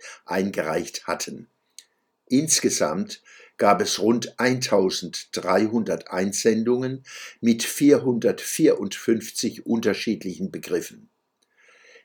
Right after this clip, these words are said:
Der mit zweihundertsiebenundachtzig Nennungen weitaus häufigste Vorschlag lautet Tyrannei der Ungeimpften. Ein Wort mit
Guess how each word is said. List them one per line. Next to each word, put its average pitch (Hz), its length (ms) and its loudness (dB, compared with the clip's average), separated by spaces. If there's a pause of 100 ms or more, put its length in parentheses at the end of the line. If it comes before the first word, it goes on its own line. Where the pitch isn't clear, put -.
(140)
Der 117 180 12
mit 127 460 0
zweihundertsiebenundachtzig - 2500 0
Nennungen 98 640 -2 (400)
weitaus 107 800 4
häufigste 123 640 4
Vorschlag 95 720 -2
lautet 104 800 0 (800)
Tyrannei 101 680 6
der 98 280 4
Ungeimpften. 90 1040 -4 (760)
Ein 87 320 -4
Wort 104 580 6
mit 92 260 -4